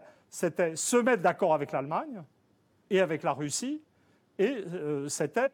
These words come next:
avoir une attitude claire, compréhensible de défense de la paix à l'échelle mondiale, qui, si elle n'a pas empêché la guerre d'agression, euh, en Irak, a quand même donné à la France, effectivement,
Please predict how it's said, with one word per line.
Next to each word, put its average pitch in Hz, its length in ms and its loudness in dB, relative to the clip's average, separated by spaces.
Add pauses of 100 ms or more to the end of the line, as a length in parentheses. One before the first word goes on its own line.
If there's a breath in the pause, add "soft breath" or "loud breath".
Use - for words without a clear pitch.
(340 soft breath)
avoir 202 640 2
une 165 220 -6
attitude 190 520 -2 (140)
claire, 226 320 0 (140)
compréhensible 208 760 -4
de 151 100 -2
défense 185 480 -2
de 156 80 -8
la 147 120 0
paix 208 160 -2
à 190 60 2
l'échelle 147 320 -4
mondiale, 202 520 -2 (340 soft breath)
qui, 180 280 -8
si 262 540 0 (600)
elle 147 120 -10
n'a 147 140 0
pas - 480 2 (120)
empêché 220 840 2 (260)
la 147 120 -2
guerre 156 200 0
d'agression, 147 720 -2 (400 soft breath)
euh, 139 180 -8
en 143 160 -4
Irak, 208 380 -2 (480 soft breath)
a 160 120 4
quand 170 240 -2
même 254 400 0
donné 214 400 4
à 190 100 4
la 147 140 2
France, 262 360 -4
effectivement, 165 600 -6